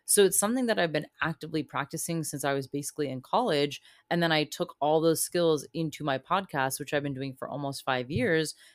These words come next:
And I've done probably more interviews than I have solo episodes. Actually, I will say for sure I've done more interviews than I have done solo episodes. So this is all to say, those are things I practice. I don't think I was just naturally born with the skill for interviewing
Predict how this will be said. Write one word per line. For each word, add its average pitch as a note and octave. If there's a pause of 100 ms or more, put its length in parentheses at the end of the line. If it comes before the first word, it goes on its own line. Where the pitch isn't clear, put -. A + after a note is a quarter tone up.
(160)
And F3
I've D#3+
done F3
probably D4
more D#3+
interviews D#3
than D3
I C#3
have C3+
solo C#3+
episodes. - (160)
Actually, E3+
I D#3
will C#3+
say C3 (240)
for D3+
sure -
I've D3
done C3
more C3
interviews B2+
than C3
I B2+
have B2+
done B2
solo C3+
episodes. - (460)
So G3+
this F3
is F3
all G2+
to E3+
say, G#3
those E3
are F3+
things F#3
I D#3
practice. - (160)
I F3
don't F#3+
think G3
I G3
was F3+
just F3
naturally E3
born D#3
with C#3+
the D3
skill D3+
for C#3+
interviewing C#3+